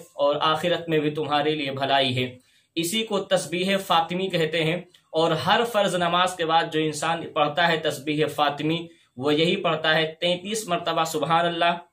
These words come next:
تینتیس مرتبہ الحمدللہ اور چونتیس مرتبہ الحمدللہ۔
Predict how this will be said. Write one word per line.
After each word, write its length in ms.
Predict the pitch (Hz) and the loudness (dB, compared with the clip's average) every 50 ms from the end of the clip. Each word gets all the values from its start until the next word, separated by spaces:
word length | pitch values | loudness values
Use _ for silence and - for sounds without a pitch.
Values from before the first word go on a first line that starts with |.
| _ _ _ | _ _ _
تینتیس 420 | 160 165 165 165 175 190 190 185 165 | -4 -2 -2 -2 -2 -2 -2 -2 -2
مرتبہ 360 | 160 156 160 160 160 165 160 | -4 -2 -2 -2 0 0 2
الحمدللہ 1000 | 156 147 139 139 - 175 175 160 165 165 156 151 147 143 143 147 160 - - - _ _ _ | 2 2 2 0 -2 -4 -4 -4 -2 -2 0 0 0 2 2 2 2 0 -4 -10 _ _ _
اور 180 | - - 151 151 | -2 -2 0 0
چونتیس 680 | 151 - - 185 175 175 175 175 202 196 202 196 - 160 | -2 -2 0 0 0 0 -2 -4 -4 -4 -4 -4 -4 -2
مرتبہ 380 | 165 156 147 - - 165 165 165 | -2 -2 -2 -2 -4 -2 0 2
الحمدللہ۔ 1040 | 160 - 143 139 143 143 175 160 156 151 143 127 131 131 127 123 127 123 123 123 | 2 2 2 2 2 2 0 0 0 -2 -4 -4 -4 -2 0 2 2 2 0 -2